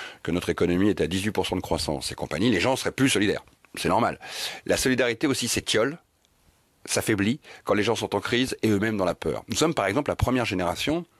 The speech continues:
vous êtes plus jeune que moi, donc je vais me permettre de le dire, où nous nous posons la question de l'avenir de nos enfants. Est-ce qu'ils vont aussi bien réussir leur vie que nous ? C'était pas le cas de nos parents, de nos grands-parents,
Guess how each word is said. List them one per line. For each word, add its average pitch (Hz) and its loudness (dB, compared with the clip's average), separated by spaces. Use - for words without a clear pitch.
vous - -6
êtes - -10
plus - -10
jeune 69 -10
que 76 -8
moi, 95 -4
donc 73 -10
je - -8
vais 73 -6
me 73 -6
permettre 73 -4
de 73 -4
le 80 -4
dire, 113 0
où 107 2
nous 120 4
nous 120 2
posons 131 4
la 131 0
question 151 0
de 92 4
l'avenir 95 2
de 123 2
nos 92 0
enfants. 104 -4
Est-ce 101 2
qu'ils 127 0
vont 135 2
aussi 120 -2
bien 123 0
réussir 104 0
leur 87 2
vie 95 -4
que - -14
nous ? 69 -10
C'était - 0
pas 208 2
le 196 -2
cas 208 2
de 180 4
nos 160 4
parents, 127 2
de 117 0
nos 107 2
grands-parents, 92 -2